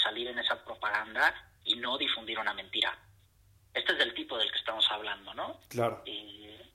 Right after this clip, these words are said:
Speaker 1: un día, en una conversación con un tal Jim Collins, le, este Jim Collins le preguntó al, a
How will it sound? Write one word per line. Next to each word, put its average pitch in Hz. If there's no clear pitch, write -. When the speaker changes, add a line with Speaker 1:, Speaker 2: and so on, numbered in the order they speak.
Speaker 1:
un 156
día, 175
en 143
una 147
conversación 139
con 110
un 117
tal 120
Jim 117
Collins, 135
le, 120
este -
Jim -
Collins -
le -
preguntó 107
al, 104
a 95